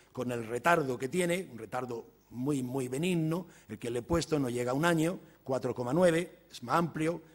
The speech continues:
pero siempre se lo pongo favorable para que no se asusten de la cantidad que le voy a decir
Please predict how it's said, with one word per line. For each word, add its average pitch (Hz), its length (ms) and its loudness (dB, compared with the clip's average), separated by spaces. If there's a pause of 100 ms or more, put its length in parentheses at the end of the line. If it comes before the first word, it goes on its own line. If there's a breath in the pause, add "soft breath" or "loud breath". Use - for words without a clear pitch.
(120 loud breath)
pero 110 160 -12
siempre 139 340 -4
se 127 140 -6
lo 120 100 -4
pongo 139 240 -2
favorable 139 600 0 (240 loud breath)
para 113 200 -6
que 110 80 -8
no 143 80 0
se 135 100 -4
asusten 131 300 -4
de 117 100 -4
la 113 100 -4
cantidad 117 400 -2
que 120 100 -6
le 110 80 -4
voy 127 120 -2
a 139 80 2
decir 147 400 -2